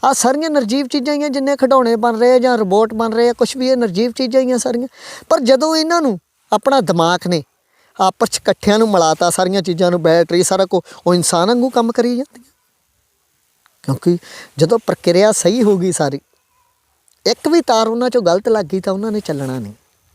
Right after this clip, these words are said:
ਜਦੋਂ ਪ੍ਰਕਿਰਿਆ ਪੂਰੀ ਸਹੀ ਹੋ ਗਈ, ਸਾਰੀਆਂ ਚੀਜ਼ਾਂ ਦੀ ਮੇਲ ਆਪਸ 'ਚ ਸਹੀ ਹੋ ਗਿਆ, ਤਾਂ ਤੁਹਾਨੂੰ ਪਤਾ ਖਿਡੌਣੇ ਜਾਂ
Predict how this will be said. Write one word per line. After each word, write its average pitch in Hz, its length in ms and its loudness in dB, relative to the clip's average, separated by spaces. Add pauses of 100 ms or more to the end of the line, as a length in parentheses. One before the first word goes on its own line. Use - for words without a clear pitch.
(540)
ਜਦੋਂ 320 280 2
ਪ੍ਰਕਿਰਿਆ 294 460 2
ਪੂਰੀ 285 300 -4
ਸਹੀ 240 300 -2
ਹੋ 202 140 -2
ਗਈ, 147 140 -10 (540)
ਸਾਰੀਆਂ 220 320 0
ਚੀਜ਼ਾਂ 175 320 0
ਦੀ 175 120 -2
ਮੇਲ 156 280 2
ਆਪਸ 156 280 -2
'ਚ - 120 -4
ਸਹੀ 220 300 -2
ਹੋ 156 140 -4
ਗਿਆ, 123 180 -10 (1400)
ਤਾਂ 117 180 -6 (120)
ਤੁਹਾਨੂੰ 143 240 0
ਪਤਾ 151 260 0
ਖਿਡੌਣੇ 156 500 -2 (380)
ਜਾਂ 151 260 0